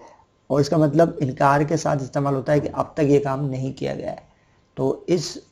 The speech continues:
मैंने अब तक शामिर को इनवाइट नहीं किया है। अब जो दूसरी मिसाल है वो है still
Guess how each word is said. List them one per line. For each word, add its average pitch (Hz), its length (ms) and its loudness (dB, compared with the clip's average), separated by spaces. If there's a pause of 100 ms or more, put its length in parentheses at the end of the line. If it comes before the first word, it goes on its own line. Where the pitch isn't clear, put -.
मैंने 139 540 0 (300)
अब - 100 -8 (160)
तक 147 340 2
शामिर 127 380 -2
को 139 140 -4
इनवाइट 127 440 -4
नहीं 127 220 -6
किया 127 240 -2
है। 110 220 -10 (1120)
अब 151 120 4
जो 180 80 8
दूसरी 160 400 2
मिसाल 175 320 6
है 180 60 8
वो 160 140 8
है 190 220 6
still - 420 4